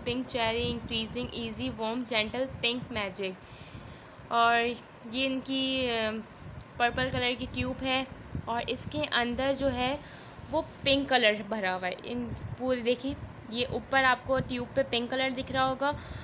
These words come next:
और दूसरा जो है वो आपको इसके अंदर जेल म-, form दिख रहा है और किसी को भी नज़र नहीं आ रहा होगा कि ये मेरे पे, अ, पिंक हुआ है कि नहीं। और मैं जब इस पे, अ, मैंने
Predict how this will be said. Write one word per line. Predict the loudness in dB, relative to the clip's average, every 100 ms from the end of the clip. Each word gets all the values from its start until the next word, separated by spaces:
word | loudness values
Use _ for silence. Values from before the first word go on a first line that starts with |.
| -10 -2
और | -2
दूसरा | -2 -4 -4 -2 0
जो | 2 2
है | 2 2
वो | 4
आपको | 2 2 -4 -2 0 0
इसके | -4 -2 -2
अंदर | -2 -2
जेल | 0 2 2 2 -6 -12 -10 -8
म-, | -4 -2
form | -2 -2 -2 -2
दिख | -2 2
रहा | 2
है | 2 -10 -12 -8 0
और | 0 0
किसी | -4 -4 -4
को | 0 4 4
भी | 4
नज़र | 0 2 2
नहीं | 2 0 0 2
आ | 4
रहा | 6
होगा | 6 6 2
कि | 2
ये | 0 0 0
मेरे | 0 0 0 -2 -2
पे, | -2 0
अ, | 0 -2 -4 -8 -10 2
पिंक | 2 2 -2
हुआ | 2 4
है | 6 4
कि | 2 0
नहीं। | 0 0 -8 -14 -16 -14 -14 -14 -12 -2
और | 2 4 2 -2 -4
मैं | -2 0
जब | 0 -2
इस | -6 -8 -6
पे, | -2 0 0
अ, | 2 2 2 -2 -8 -12 -6 -6 0
मैंने | 2 4 4